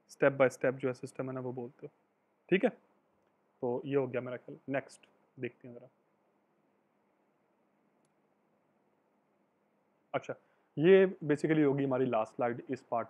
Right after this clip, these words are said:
की। ठीक है, और फिर जो आखिरी जो चार पांच slides हैं वो मैं जो है ना आखिरी वाले, अ, पार्ट में जो है बना के आपको वाइंड अप कर दूंगा आज का lecture। तो इसमें क्या दिया हुआ है,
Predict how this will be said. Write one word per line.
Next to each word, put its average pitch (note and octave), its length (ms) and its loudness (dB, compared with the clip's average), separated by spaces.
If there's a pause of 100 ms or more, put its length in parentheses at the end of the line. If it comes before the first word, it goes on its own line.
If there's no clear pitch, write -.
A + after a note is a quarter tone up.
की। C3+ 60 -8 (400)
ठीक B2+ 160 -8
है, D#3 80 -12 (420)
और A#2+ 140 -2
फिर C3 160 -8
जो E3 120 -8
आखिरी C#3+ 420 -2
जो C3+ 100 -2 (380)
चार B2+ 140 2
पांच C3 220 -6
slides B2 220 -2
हैं B2 60 -4
वो A#2+ 80 -4
मैं A#2 120 -6
जो A2+ 120 -8
है A2 60 -12
ना A2+ 80 -12
आखिरी A#2+ 320 -10
वाले, A2 180 -10
अ, G#2 60 -12 (460)
पार्ट A2 440 -4
में A2 60 -10
जो A2 80 -8
है G#2+ 60 -6
बना G#2 220 -12
के A2+ 160 -10
आपको B2+ 260 -12 (340)
वाइंड A2+ 220 -8
अप - 80 -20
कर G#2+ 80 -6
दूंगा G#2+ 220 -12
आज - 80 -16
का A#2+ 100 -12
lecture। A2+ 280 -14
तो - 380 -10
इसमें E3 220 0
क्या F3+ 100 10
दिया E3+ 160 8
हुआ D#3 120 6
है, D#3 60 -4